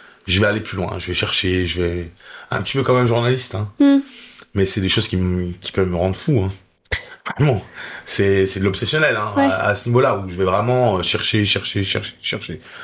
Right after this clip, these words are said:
Speaker 2: Donc là, sur les agrumes, par exemple, c'était ta rencontre avec Damien Blasco.
Speaker 1: Euh, il en a fait partie, ouais. Et c'est lui qui a été le, on va dire, le gros détonateur.
Speaker 2: Ouais.
Speaker 1: Le gros détonateur. Mais j'avais déjà un gros intérêt dessus. Je
Speaker 2: Ouais.
Speaker 1: m'intéressais déjà depuis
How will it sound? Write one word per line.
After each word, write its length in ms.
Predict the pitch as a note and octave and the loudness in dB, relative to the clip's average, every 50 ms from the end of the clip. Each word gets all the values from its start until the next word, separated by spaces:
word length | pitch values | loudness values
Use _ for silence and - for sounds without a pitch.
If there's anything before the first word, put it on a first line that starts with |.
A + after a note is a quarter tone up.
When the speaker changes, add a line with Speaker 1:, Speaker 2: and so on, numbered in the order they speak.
| - - - - - - - - - - - | -18 -18 -20 -20 -20 -18 -18 -18 -18 -10 -6
Speaker 2:
Donc 200 | - A3+ B3+ C#4 | -2 0 4 4
là, 80 | D#4 D4+ | 4 4
sur 120 | D4+ C#4 | 2 0
les 140 | C4 B3 A3 | 0 0 0
agrumes, 320 | A#3+ A3 A#3 C#4+ E4 D#4+ | 0 0 4 4 4 6
par 120 | D4+ C#4 B3 | 6 4 2
exemple, 260 | A#3 A#3 C#4+ D#4 D4+ | 4 2 2 2 2
c'était 220 | - C4+ A3+ A#3+ G#3 | 2 0 -2 2 2
ta 140 | A#3 A#3 | 4 4
rencontre 360 | A#3 A#3 A#3 C#4+ D4 C#4+ - C4+ | 4 2 4 2 2 2 4 2
avec 160 | A#3+ A#3 G#3+ | 2 4 4
Damien 240 | A#3 A#3 A#3 A#3 A#3 | 4 4 4 4 4
Blasco. 380 | A3+ A#3+ A#3 - - G#3+ G#3+ - - - - - | 2 2 0 2 0 0 0 0 -8 -16 -4 0
Speaker 1:
Euh, 420 | G2+ A2 A2+ A2 A2 A2 A2+ B2+ B2 C#3 | 2 4 4 4 4 4 2 0 0 2
il 120 | C3 C#3 | 2 2
en 140 | C#3 C3+ C#3 | 2 2 0
a 80 | C3+ | -2
fait 140 | C3+ - D3+ | 0 0 0
partie, 300 | - C3+ - - - G#2+ | 0 -2 -4 -4 -8 -8
ouais. 80 | F#2 - - _ _ _ _ - | -8 -12 -16 _ _ _ _ -12
Et 40 | - | -10
c'est 160 | - - B2+ | -2 0 2
lui 180 | B2+ C#3+ E3 - | 2 2 2 2
qui 60 | - | 2
a 60 | A#2+ | 2
été 180 | A#2+ A#2 - C#3+ | 0 0 -2 0
le, 540 | A#2+ G#2+ G#2 G#2 G2+ G2+ G2 G2+ G2+ G2 F#2+ | 0 2 2 2 2 2 4 4 4 4 4
on 60 | G2 G#2 | 4 4
va 140 | G#2+ G#2+ | 2 2
dire, 160 | A2+ B2+ A#2 G#2+ | 2 2 0 2
le 100 | G2 G#2 | 2 0
gros 220 | G2 G2 A#2+ C#3 | 2 2 2 2
détonateur. 640 | A#2+ A#2 A2+ A2+ G2+ G2 G2 - C#3 D#3 - - _ _ _ _ - B3+ | 2 2 2 2 0 0 0 -2 -4 -8 -8 -14 _ _ _ _ -8 -6
Speaker 2:
Ouais. 200 | A3+ G#3+ C#4+ - _ _ _ _ _ _ - | -4 -4 -4 -6 _ _ _ _ _ _ -2
Speaker 1:
Le 60 | G2 | 0
gros 100 | F#2+ A2 | 2 2
détonateur. 460 | G#2+ G#2 F2+ - G2+ G2 F#2+ B2 B2+ - | 2 0 0 0 0 2 2 0 0 0
Mais 100 | A2 G2 | 2 2
j'avais 180 | A2+ G#2+ G#2+ | 2 2 2
déjà 360 | A2 A#2+ A#2+ A2+ A2 D3 C#3+ | 2 2 2 4 4 2 2
un 140 | C3+ A#2+ A2 G#2+ | 2 0 -2 -2
gros 260 | F#2+ G2 A2+ A#2+ A2+ | -2 0 2 2 2
intérêt 320 | A2+ A2 - C3+ B2 A#2+ | 2 2 0 0 0 0
dessus. 320 | C3 C3 B2 - A#2 - - - - - _ - | -4 -6 -8 -8 -10 -12 -14 -20 -20 -20 _ -2
Je 40 | G2+ | 0
Speaker 2:
Ouais. 60 | C#3 C#3 | 2 2
Speaker 1:
m'intéressais 460 | C3 - B2+ A2+ A2+ A2 - A2+ G#2 | 2 2 2 2 2 2 2 0 0
déjà 340 | G#2 G#2+ G#2+ A2 B2 B2+ A#2+ | 2 2 2 4 4 2 2
depuis 840 | G#2+ G2 - - - G#2 G2+ G2 G2 F#2+ F#2+ F#2+ F#2+ F#2 F#2 F2+ | 0 -4 -8 -8 -8 -6 -4 -2 -2 0 0 0 0 0 -2 -4